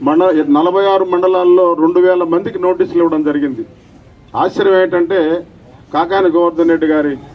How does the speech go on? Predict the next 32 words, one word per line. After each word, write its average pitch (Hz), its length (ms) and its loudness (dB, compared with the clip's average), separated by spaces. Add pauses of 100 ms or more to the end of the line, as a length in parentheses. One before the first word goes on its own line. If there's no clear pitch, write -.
(400)
పలకరింపుగా 160 540 -4
ఆయన 139 120 -2
వస్తుంటే 156 420 -2
జైలు 151 380 -2
దగ్గరికి 147 360 -4 (640)
కుమార్తెకి 196 480 0
నోటీస్ 165 360 0
ఇచ్చారు, 131 300 -4 (240)
"మీరు 139 140 -2
హాజరు 143 280 0
కావద్దని." 117 460 -2 (840)
ప్రసన్న 214 320 -2
కుమార్ 196 320 -2
రెడ్డి 180 180 0
గారి 175 200 0
ఇల్లు 175 140 0
విధ్వంసం 175 520 0
జరిగితే 165 380 0
ప్రసన్న 170 340 -2
కుమార్ని 170 380 -2
పలకరీయడానికి 151 680 -4
వస్తుంటే 123 540 -6 (440)
ప్రసన్న 208 300 -4
కుమార్ 208 260 -2
రెడ్డికి 180 260 -2
నోటీస్ 175 260 -2
ఇచ్చారు, 156 340 -4 (240)
"మీరు 156 160 2
ఆ 147 60 0
కార్యక్రమంలో 151 560 -2
హాజరు 135 220 -2
కావద్దని." 113 440 -4